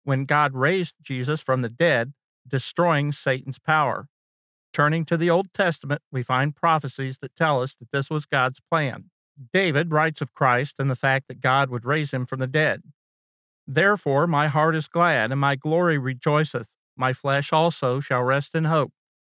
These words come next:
For thou wilt not leave my soul in hell,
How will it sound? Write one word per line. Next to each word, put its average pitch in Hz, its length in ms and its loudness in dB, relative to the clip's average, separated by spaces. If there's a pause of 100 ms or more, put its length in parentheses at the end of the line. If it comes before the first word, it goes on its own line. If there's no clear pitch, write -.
(400)
For 151 100 2
thou 175 180 4
wilt 175 260 2
not 151 240 2
leave 151 240 -2
my 131 160 0
soul 139 380 0
in 117 140 -2
hell, 151 400 0